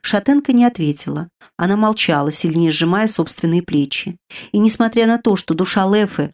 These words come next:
обосновалась в моем земном теле, воспринимать ее внешность как бывшую мою все больше не получалось. Ильва казалась мне кем-то вроде потерянной в детстве сестры-близнеца. Похожая на меня, да,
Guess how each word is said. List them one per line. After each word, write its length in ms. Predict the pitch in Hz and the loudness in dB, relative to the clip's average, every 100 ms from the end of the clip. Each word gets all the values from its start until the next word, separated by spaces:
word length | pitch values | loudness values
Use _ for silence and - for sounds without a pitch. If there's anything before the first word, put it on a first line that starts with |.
| - | -6
обосновалась 680 | 170 180 196 185 190 170 - | -2 -2 0 0 0 -2 0
в 40 | |
моем 320 | 175 185 165 | 0 2 0
земном 360 | 156 165 165 170 | 0 0 0 0
теле, 420 | - 269 240 175 - - - | 0 0 0 -6 -14 -20 -10
воспринимать 600 | - 190 233 254 285 302 | -6 -2 4 4 4 4
ее 140 | 226 220 | 4 4
внешность 460 | 240 254 254 220 | 4 2 2 0
как 180 | - 202 | 0 -2
бывшую 380 | 196 220 - 190 | 0 0 0 0
мою 440 | 190 202 262 294 - | 2 2 4 2 0
все 180 | - 175 | -4 0
больше 340 | 170 240 - | 2 0 0
не 120 | 170 | -2
получалось. 760 | 175 185 190 - 139 156 - - _ _ - - - | 0 -2 -4 -2 -4 -4 -10 -18 _ _ -20 -10 0
Ильва 300 | 269 285 262 | 2 2 2
казалась 460 | 247 240 247 240 | 0 2 2 2
мне 120 | 233 | 0
кем-то 320 | 233 247 240 233 | 2 2 2 2
вроде 240 | 240 226 | 2 2
потерянной 500 | 226 220 285 269 233 | 0 0 2 4 4
в 60 | 202 | 2
детстве 400 | 220 254 - 214 | 2 0 -2 -2
сестры-близнеца. 1040 | - 208 214 220 220 247 247 - 143 170 _ _ - - | -2 -2 0 2 2 2 2 0 -4 -6 _ _ -18 -6
Похожая 520 | 208 - 311 220 160 | -6 0 2 4 2
на 100 | 156 | 2
меня, 340 | 160 165 147 | 2 2 0
да, 440 | 143 147 226 185 | -2 0 0 0